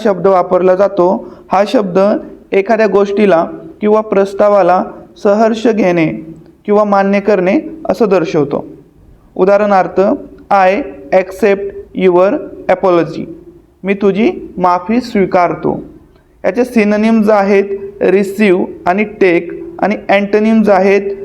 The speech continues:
रिफ्यूज आणि रिजेक्ट. तर बघा, प्रत्येकाला आपण वाक्यामध्ये कशा प्रकारे बोलायचं हे पाहूया. तर पहिला शब्द आहे रिसीव्ह. मराठीत अर्थ होतो स्वीकारणे किंवा प्राप्त करणे.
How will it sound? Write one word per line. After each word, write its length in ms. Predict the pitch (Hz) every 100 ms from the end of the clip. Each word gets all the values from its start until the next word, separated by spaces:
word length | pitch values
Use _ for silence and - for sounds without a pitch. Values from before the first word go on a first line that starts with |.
| -
रिफ्यूज 640 | 175 196 190 214 196 202 185 -
आणि 280 | 180 202 190
रिजेक्ट. 560 | 180 156 156 - 160 - - - - _ -
तर 80 | 196
बघा, 300 | 190 190 190
प्रत्येकाला 800 | - - - 185 202 190 202 185
आपण 220 | 190 208
वाक्यामध्ये 640 | 190 180 185 190 190 196
कशा 260 | 196 196 190
प्रकारे 380 | 185 185 202
बोलायचं 560 | 196 190 175 170 196 269 - - 185
हे 60 |
पाहूया. 420 | 185 160 156 143 151 - - _ _ _ _ _ _ _ 214
तर 60 |
पहिला 300 | 214 202 208 226
शब्द 240 | 233 190
आहे 220 | 214 214 233
रिसीव्ह. 560 | 208 208 220 185 226 - - - - _ _ _
मराठीत 400 | 190 196 208 226
अर्थ 240 | 220 202 214
होतो 220 | 208 226
स्वीकारणे 680 | 220 214 208 214 208 208 196
किंवा 240 | 208 208
प्राप्त 460 | 208 208 190 - 202 208
करणे. 360 | 208 185 202